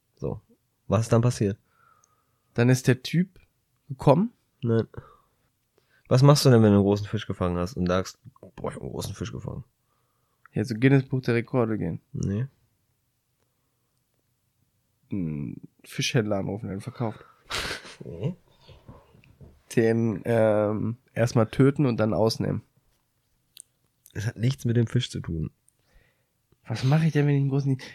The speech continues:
Speaker 2: Mann, ich hab
Speaker 1: Da,
Speaker 2: noch nie
Speaker 1: also,
Speaker 2: in meinem Leben einen Fisch
Speaker 1: pass auf.
Speaker 2: gefangen.
Speaker 1: Du fängst einen riesengroßen Fisch,
Speaker 2: Mhm.
Speaker 1: bist stolz wie Bolle.
Speaker 2: Ja.
Speaker 1: Rennst dann in eine Dingensens, in eine
Speaker 2: Zu meinem
Speaker 1: Telefonzelle.
Speaker 2: und ruf meinen besten
Speaker 1: Und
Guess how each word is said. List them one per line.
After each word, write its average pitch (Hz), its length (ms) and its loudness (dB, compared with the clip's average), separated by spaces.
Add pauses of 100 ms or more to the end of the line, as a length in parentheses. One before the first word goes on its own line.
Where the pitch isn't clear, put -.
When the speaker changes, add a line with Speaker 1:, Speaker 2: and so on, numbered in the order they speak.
(140)
Speaker 2:
Mann, 139 180 4
ich 127 280 -4
hab 123 60 2
Speaker 1:
Da, 127 360 8
Speaker 2:
noch 151 60 -2
nie 170 100 4
Speaker 1:
also, 120 320 8
Speaker 2:
in - 60 8
meinem 170 100 6
Leben 185 180 8
einen 165 100 4
Fisch 160 200 0
Speaker 1:
pass 107 120 8
auf. 175 180 8
Speaker 2:
gefangen. 90 340 -2
Speaker 1:
Du 101 80 -2
fängst 135 260 6
einen 120 80 4
riesengroßen 120 460 8
Fisch, - 320 2
Speaker 2:
Mhm. 135 260 6
Speaker 1:
bist - 180 6
stolz 135 300 8
wie 123 80 6
Bolle. 87 380 8 (120)
Speaker 2:
Ja. 135 200 4 (680)
Speaker 1:
Rennst 120 360 6
dann 123 160 8
in 113 200 8
eine 110 120 10
Dingensens, 87 480 6
in 90 60 2
eine 98 80 8
Speaker 2:
Zu 139 80 6
meinem 127 80 8
Speaker 1:
Telefonzelle. 98 480 6
Speaker 2:
und 135 120 4
ruf 131 220 2
meinen 123 160 8
besten 135 240 4
Speaker 1:
Und 127 40 0